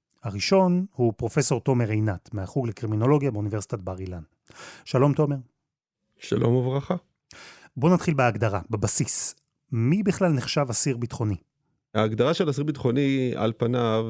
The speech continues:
Speaker 2: זה של, אה, אסיר שבעצם ביצע עבירה נגד ביטחון המדינה.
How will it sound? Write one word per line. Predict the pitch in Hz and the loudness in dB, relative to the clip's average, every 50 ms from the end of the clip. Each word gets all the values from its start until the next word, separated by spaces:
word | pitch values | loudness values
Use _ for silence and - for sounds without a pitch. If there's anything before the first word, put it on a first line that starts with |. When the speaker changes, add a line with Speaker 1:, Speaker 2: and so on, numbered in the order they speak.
| 110 | -4
Speaker 2:
זה | 107 101 98 104 101 98 | -6 -6 -4 -4 -4 -2
של, | 98 - - 110 101 98 98 98 98 98 95 | -2 -4 -2 0 0 0 0 0 -2 0 0
אה, | 98 95 95 98 | 0 0 -2 -2
אסיר | - - - - 110 113 123 143 156 151 151 - _ _ - - - - - _ _ _ _ _ _ | -4 -6 -6 -2 0 0 0 0 -2 -2 -6 -10 _ _ -20 -20 -20 -20 -20 _ _ _ _ _ _
שבעצם | - - 104 104 107 110 110 - 123 117 110 101 | -14 -6 -2 0 0 0 2 0 0 0 0 -2
ביצע | 107 95 - - 123 110 107 107 | -4 -4 -4 -2 0 2 2 2
עבירה | 101 98 101 101 101 110 113 110 | 0 0 0 0 0 2 2 2
נגד | 107 104 101 104 95 | 2 0 0 -2 -2
ביטחון | 95 92 - - 101 92 90 | -4 -6 -2 -2 0 0 2
המדינה. | 90 87 85 85 85 92 90 | 0 0 0 -2 -2 -4 -4